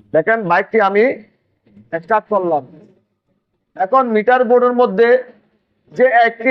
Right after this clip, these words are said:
মালফাংশন লাইট দেখিয়েছিল, সেই লাইটটি এখন চলে গেছে, দেখতে পাচ্ছেন আপনারা। তো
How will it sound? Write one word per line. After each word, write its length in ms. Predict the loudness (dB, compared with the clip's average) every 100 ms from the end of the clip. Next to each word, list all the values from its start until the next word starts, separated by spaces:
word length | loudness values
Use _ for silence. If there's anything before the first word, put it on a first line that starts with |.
| 0
মালফাংশন 560 | 2 0 0 -2 0 2 2
লাইট 240 | 0 -2 -10 -20 -20 _ -6
দেখিয়েছিল, 580 | -6 -2 2 2 0 0 0 -2 -8 _ _ -4
সেই 160 | 0 0
লাইটটি 380 | 0 -4 -4 0 0
এখন 220 | 2 0 0 -10 -20 _ _ 0
চলে 240 | 0 2 0
গেছে, 280 | -2 0 -2 -2 _ _ _ -4
দেখতে 200 | 0 0
পাচ্ছেন 260 | 0 0 -2 0
আপনারা। 280 | 0 0 0 -4 _ _ _ _ _ _ _ _ _ _ _ _ _ _ _ _ _ _ _ _ _ _ _ _ _ _ _ _ _ _ _ _ _ _ _ _ _ _ _ _ _ _ _ _ _ _
তো 100 | -2